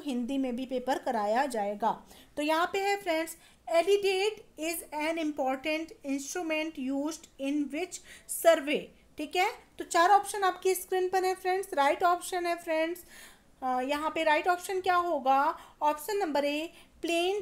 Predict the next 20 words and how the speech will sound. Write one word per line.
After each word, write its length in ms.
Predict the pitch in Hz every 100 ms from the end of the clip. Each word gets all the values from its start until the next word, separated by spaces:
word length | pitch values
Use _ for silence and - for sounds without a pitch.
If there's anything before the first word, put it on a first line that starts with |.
| -
टेबल 480 | 302 233 254 285 453 494
सर्वे। 520 | - 359 302 220 170 - - _ _ _ - _ _ _ _ _ - - 262
नेक्स्ट 240 | 311 320
क्वेश्चन 240 | 392 381 359
नंबर 160 | 349
फिफ्टी 300 | 349 339 359
सेवन 440 | 359 349 320 370 359
है, 320 | 339 320 381 - - _
instrument 800 | 359 381 - 427 453 403 370 370
used 400 | 302 302 339 359 -
for 360 | 277 262 277 302
measurement 760 | 277 269 311 302 320 359 370 247
of 260 | 262 277 359 262
area 400 | 269 262 269 262 302 - - -
of 220 | 285 320 320 -
figure 460 | 381 330 294 311 415 - - _ _ -
having 500 | 349 339 349 381 494 539 - _
i-, 260 | 339 359 - 359
irregular 680 | 415 392 330 302 339 294 359 - _ _ _ _ _ - _ _ _ _ - - -
boundaries 760 | 226 285 294 285 294 320 381